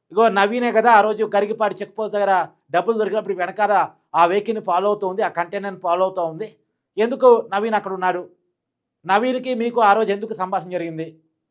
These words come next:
నవీన్ ఫోన్ లొకేషన్ అక్కడే ఎందుకు ఉంది? మీ పిఏ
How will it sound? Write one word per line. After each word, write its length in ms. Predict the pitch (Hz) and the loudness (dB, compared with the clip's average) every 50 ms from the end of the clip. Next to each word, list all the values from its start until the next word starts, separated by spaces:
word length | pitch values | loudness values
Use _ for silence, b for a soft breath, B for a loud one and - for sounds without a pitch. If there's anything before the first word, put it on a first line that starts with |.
| _ _ _ 156 | _ _ _ 0
నవీన్ 400 | 180 190 202 247 262 254 - 247 | 2 2 2 2 -2 -4 -4 -2
ఫోన్ 220 | 214 226 233 226 | 0 0 2 2
లొకేషన్ 340 | 220 214 220 220 220 220 202 | 0 0 0 -2 -4 -2 -4
అక్కడే 320 | 170 156 - 214 214 208 | -4 -2 -2 -2 -2 -2
ఎందుకు 300 | 196 196 196 185 180 180 | -2 -4 -6 -8 -10 -10
ఉంది? 180 | 170 160 160 170 160 _ _ _ _ _ _ _ _ _ _ _ _ _ _ _ _ _ _ _ _ _ _ _ _ _ _ _ _ _ _ _ _ _ _ _ _ _ _ _ _ _ _ _ _ _ _ | -10 -10 -10 -12 -12 _ _ _ _ _ _ _ _ _ _ _ _ _ _ _ _ _ _ _ _ _ _ _ _ _ _ _ _ _ _ _ _ _ _ _ _ _ _ _ _ _ _ _ _ _ _
మీ 140 | 143 185 220 | -2 0 0
పిఏ 320 | 226 226 240 240 254 262 | 0 0 0 2 2 2